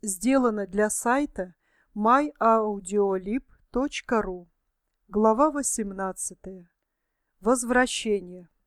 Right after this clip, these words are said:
Бильбо очнулся и увидел, что вокруг никого нет,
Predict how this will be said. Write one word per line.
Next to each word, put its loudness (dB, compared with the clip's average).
Бильбо 6
очнулся 0
и -2
увидел, -2
что -2
вокруг 0
никого 2
нет, -4